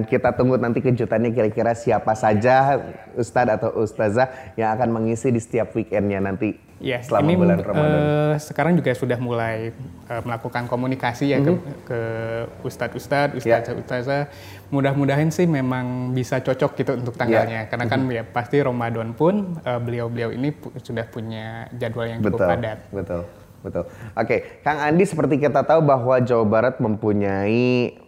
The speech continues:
Speaker 1: masjid yang begitu luar biasa, yang begitu megah tentunya, yaitu Masjid Al-Jabar. Nah, kira-kira ada nggak sih acara-acara atau kegiatan-kegiatan yang diselenggarakan di Masjid Al-Jabar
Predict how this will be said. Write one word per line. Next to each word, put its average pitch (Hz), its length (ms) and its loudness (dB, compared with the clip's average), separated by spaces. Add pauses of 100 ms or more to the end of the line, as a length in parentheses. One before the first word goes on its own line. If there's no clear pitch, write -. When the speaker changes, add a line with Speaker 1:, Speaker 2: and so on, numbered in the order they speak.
(180)
Speaker 1:
masjid 110 400 -2
yang 110 240 2
begitu 95 320 -2
luar 98 240 0
biasa, 113 800 0
yang 101 340 -2
begitu 98 380 -4
megah 107 800 0
tentunya, 107 640 -6
yaitu 95 260 -4
Masjid 104 380 -4
Al-Jabar. 90 800 0 (320)
Nah, 101 400 -2
kira-kira 117 720 2
ada 160 320 6
nggak 160 180 4
sih 185 300 4
acara-acara 127 800 2
atau 131 100 0
kegiatan-kegiatan 107 1120 2
yang 117 140 0
diselenggarakan 101 720 0
di 107 80 0
Masjid 98 340 -2
Al-Jabar 95 540 0